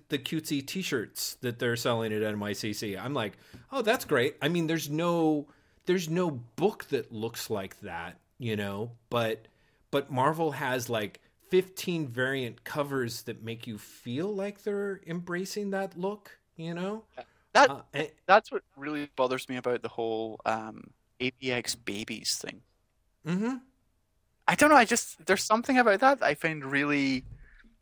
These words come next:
Speaker 2: backwards, I guess.
Speaker 1: Mm-hmm.
Speaker 2: But I
Speaker 1: Mm-hmm.
Speaker 2: feel like I should be really in favor, 'cause they're like, this was, you know, a one-off cover that everyone really liked, and so they decided to do more with it. Great, but on the other hand, I'm also like,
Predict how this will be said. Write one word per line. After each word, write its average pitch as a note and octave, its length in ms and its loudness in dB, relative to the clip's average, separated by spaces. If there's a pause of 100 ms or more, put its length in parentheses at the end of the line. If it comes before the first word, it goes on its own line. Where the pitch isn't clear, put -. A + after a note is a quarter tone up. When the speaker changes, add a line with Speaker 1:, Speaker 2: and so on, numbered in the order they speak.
(280)
Speaker 2:
backwards, D#3 480 2
I G#3 80 6
guess. - 480 0 (400)
Speaker 1:
Mm-hmm. G#3 260 -4 (140)
Speaker 2:
But - 180 8
I G3 60 8
Speaker 1:
Mm-hmm. G3+ 220 -4
Speaker 2:
feel A#3+ 160 -6
like A3+ 120 -2
I G#3+ 60 6
should G3 160 -6
be F#3 80 0
really F#3+ 240 -2
in - 140 -20
favor, A3+ 260 2
'cause - 140 -4
they're D#3+ 100 0
like, D#3 240 2
this G#3 260 6
was, D3 180 2 (120)
you D3 160 0
know, B2+ 120 8
a A2 100 4
one-off D#3+ 360 8
cover C3 440 8 (480)
that B2+ 120 4
everyone D3 360 8
really C3+ 260 4
liked, G#2 560 2 (420)
and C3 140 6
so B2+ 140 2
they A#2+ 100 -4
decided A2+ 420 0
to - 80 -4
do G#2+ 140 -2
more F2+ 180 -6
with - 140 -12
it. - 140 -10 (760)
Great, A#3 540 8
but G3+ 100 -2
on G#3 40 -4
the A3+ 60 2
other B3+ 120 6
hand, A#3+ 160 6
I'm G3 120 10
also G#3+ 220 8
like, F#3+ 320 6